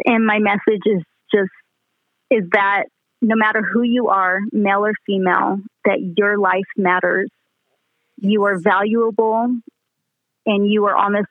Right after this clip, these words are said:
earth for a reason. And every person has something special and unique to contribute to this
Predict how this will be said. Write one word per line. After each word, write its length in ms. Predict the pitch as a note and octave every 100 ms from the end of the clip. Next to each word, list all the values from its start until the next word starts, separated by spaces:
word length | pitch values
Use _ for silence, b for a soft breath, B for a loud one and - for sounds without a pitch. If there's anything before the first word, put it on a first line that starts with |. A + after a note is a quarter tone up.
| -
earth 200 | G3 G3 -
for 180 | F#3+ F#3
a 40 |
reason. 500 | F3+ F3+ F3+ F3+ F3
And 160 | F#3 F#3+ -
every 680 | G#3+ G3 A3 A3 A3 A3+ - _
person 400 | - G#3 - G3
has 180 | F3+ F#3+ -
something 380 | F#3+ F3 G#3 G3 F3+ -
special 400 | E3+ - A#3+ G#3+
and 220 | G3+ F#3
unique 480 | F#3+ F#3 F#3+ F#3 - - B B B _ _ - -
to 140 | G#3+ F#3+
contribute 500 | G3+ - F#3 F#3+ - G3+
to 60 |
this 160 | F#3